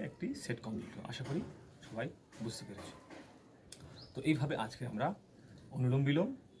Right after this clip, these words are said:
কপালভাতি এবং ভস্ত্রিকা প্রাণায়ামের সাধারণ নিয়মগুলো জানলাম।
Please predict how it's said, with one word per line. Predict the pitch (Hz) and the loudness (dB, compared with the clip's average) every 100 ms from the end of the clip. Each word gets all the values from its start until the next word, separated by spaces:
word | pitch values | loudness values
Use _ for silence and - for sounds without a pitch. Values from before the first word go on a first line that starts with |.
| - - | -18 -6
কপালভাতি | 110 131 123 139 196 254 - - | 2 4 4 4 2 0 -2 -6
এবং | 123 110 | -2 -2
ভস্ত্রিকা | 120 123 - 147 - | -2 -2 2 2 4
প্রাণায়ামের | 110 113 123 156 - - - - - - - | 2 2 2 0 -2 -12 -16 -16 -18 -18 -8
সাধারণ | - 147 165 196 147 | 8 10 12 8 8
নিয়মগুলো | 220 131 131 139 214 131 - | 6 4 4 2 0 -4 -6
জানলাম। | 98 87 | -6 -6